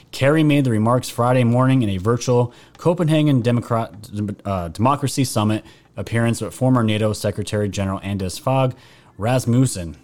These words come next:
that's an interesting name, who is also the former Prime Minister of Denmark, and Australian reporter Ryan Heath with Politico. In response to a follow-up question by an observer after Heath asked Kerry about his experience losing in two,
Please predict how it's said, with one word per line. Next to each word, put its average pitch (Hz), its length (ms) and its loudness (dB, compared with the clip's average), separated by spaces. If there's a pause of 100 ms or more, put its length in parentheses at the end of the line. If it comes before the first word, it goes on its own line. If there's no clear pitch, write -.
that's 113 240 -4
an 87 160 -6
interesting 85 440 -8
name, 123 280 2 (300)
who 135 120 2
is 135 120 2
also 147 260 0
the 135 100 2
former 139 320 2
Prime 127 280 2
Minister 113 280 0
of 98 80 -4
Denmark, 110 400 0
and 101 80 -4
Australian 107 480 -2
reporter 98 400 -4
Ryan 92 300 -4
Heath 131 380 0
with 104 280 -4
Politico. 101 580 -4 (680)
In 131 180 2
response 160 540 0
to 131 80 0
a 113 60 2
follow-up 135 500 0
question 101 540 -4
by 95 160 -4
an 92 100 -4
observer 120 460 0
after 101 260 -6
Heath 131 320 -2 (100)
asked 107 280 -6
Kerry 120 160 2
about 110 140 0
his 95 100 -2
experience 123 460 -2
losing 113 260 0
in 98 60 -4
two, 107 180 -8